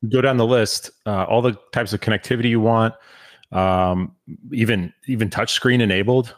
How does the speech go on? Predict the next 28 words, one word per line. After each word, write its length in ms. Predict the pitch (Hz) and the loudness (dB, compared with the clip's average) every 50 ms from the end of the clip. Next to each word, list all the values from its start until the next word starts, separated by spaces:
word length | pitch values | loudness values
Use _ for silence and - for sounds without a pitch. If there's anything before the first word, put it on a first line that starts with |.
| _ _ _ _ _ _ _ _ | _ _ _ _ _ _ _ _
four 140 | 110 113 | 0 0
hundred 220 | 113 120 113 113 107 | 2 2 2 2 2
nits, 420 | 107 110 113 110 - - - - | 2 2 0 0 -2 -8 -10 -10
brightness, 680 | - - 113 107 113 110 107 107 107 101 - - - - - | -4 -2 0 0 0 0 0 0 0 -2 -4 -8 -10 -8 -4
sixty 320 | - 123 107 - - 110 | -4 -4 -4 -2 -2 -2
hertz 400 | 101 82 101 104 107 98 - - | -2 0 2 2 0 0 -2 -2
refresh 420 | 113 104 - - 113 107 104 - | -2 -2 0 -2 -2 -2 -2 -2
rate, 400 | - 104 104 104 104 101 - - | 0 0 2 2 2 0 -2 -6
seven 220 | - - 110 104 104 | -6 -6 -2 -2 -2
inch 160 | 101 98 - | -2 -4 -4
diagonal 380 | - 98 101 104 101 98 95 - | -2 -2 -2 -2 -2 -4 -6 -8
screen, 640 | - - - 117 117 117 113 110 110 107 107 104 - _ _ _ _ _ _ _ _ _ _ _ _ _ _ _ _ _ _ - | -10 -6 -2 0 2 2 2 2 2 2 0 -2 -6 _ _ _ _ _ _ _ _ _ _ _ _ _ _ _ _ _ _ -6
uh, 220 | 98 92 92 92 | -2 -2 -2 -2
twelve 200 | - - 110 92 | 0 -2 0 0
eighty 180 | 101 101 98 98 | 2 0 0 0
by 140 | 87 95 90 | 0 0 0
eight 180 | 95 98 95 | 0 0 0
hundred. 520 | - 101 101 92 92 98 98 92 92 85 - _ _ _ _ _ _ _ _ _ _ _ _ _ _ _ _ _ _ _ _ _ _ _ _ _ _ _ _ 101 | -2 -2 -2 0 0 0 0 0 -2 -8 -14 _ _ _ _ _ _ _ _ _ _ _ _ _ _ _ _ _ _ _ _ _ _ _ _ _ _ _ _ -18
Uh, 320 | 92 90 98 107 107 95 - _ _ _ _ _ _ _ _ _ _ _ _ _ | -16 -16 -16 -18 -20 -20 -20 _ _ _ _ _ _ _ _ _ _ _ _ _
it's 80 | - - | -6 -4
got 120 | - 87 | -2 -2
a 40 | 82 | 0
headphone 320 | - 101 - - 104 98 | -2 -2 0 0 0 0
jack, 420 | 95 104 98 98 95 - - - - | 0 0 0 0 -2 -4 -6 -14 -16
all 100 | - 90 | -12 -12
that 120 | 82 76 | -10 -12
fun 160 | - - - - | -12 -14 -16 -14
stuff. 320 | - - - - - | -14 -14 -14 -14 -18